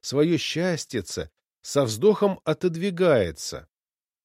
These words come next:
и невидимым, разводящим становится другой Иван Ильич, упрощённый, жестокий,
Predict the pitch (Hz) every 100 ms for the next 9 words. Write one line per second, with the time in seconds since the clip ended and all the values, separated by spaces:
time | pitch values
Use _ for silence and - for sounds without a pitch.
0 | _ 135 151 160 143 208 165 123 117 101
1 | 104 123 107 143 151 196 202 - 98 82
2 | - 117 143 175 165 - 139 156 190 220
3 | 196 117 110 101 95 78 73 - - _
4 | _ _ _ - - 101 - - 175 180
5 | 190 190 - _ _ 104 98 113 - -
6 | 139 135 147 139